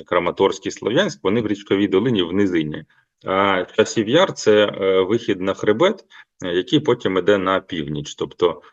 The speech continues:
е, контроль над цими висотами дасть росіянам вогневий контроль над Краматорською агломерацією.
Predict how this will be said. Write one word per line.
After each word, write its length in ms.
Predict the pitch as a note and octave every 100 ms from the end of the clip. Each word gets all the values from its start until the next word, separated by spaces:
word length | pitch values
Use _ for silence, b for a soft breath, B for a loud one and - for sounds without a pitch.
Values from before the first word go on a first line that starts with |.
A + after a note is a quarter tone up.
| B
е, 140 | F2+ D#2+
контроль 440 | - F2 A#2+ A#2
над 220 | G2+ G2
цими 220 | - G2 F2+
висотами 540 | F#2+ F#3 E3+ A2+ F#2+
дасть 280 | F2 G#2 -
росіянам 560 | F2+ - G#2+ A#2 F2+
вогневий 400 | E2+ E2 E2+ G2
контроль 460 | F#2+ E2 D2+ G2+ E2+
над 300 | E2 D2+ - -
Краматорською 640 | E2 D#2 F2+ D#2+ - E2
агломерацією. 680 | D#2+ E2 D#2+ D2 - -